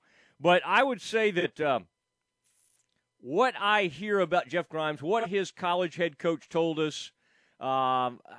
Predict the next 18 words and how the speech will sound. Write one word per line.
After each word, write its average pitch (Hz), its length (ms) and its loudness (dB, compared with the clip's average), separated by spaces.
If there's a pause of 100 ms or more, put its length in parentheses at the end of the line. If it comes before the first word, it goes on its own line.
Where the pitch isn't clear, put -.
(380)
uh, 135 220 -10
David 147 340 -2
Lee, 160 520 -4 (480)
um, 123 340 -8
I, 135 180 -20
I, 160 200 -12
you 165 160 -10
just 226 320 -2
have 185 180 2
to 131 80 -14
feel 151 220 -2
good 147 240 0
about 107 340 0
it. 82 140 -12 (100)
And 131 160 -8
I 190 100 -2
think, 190 360 -8
uh, 123 240 0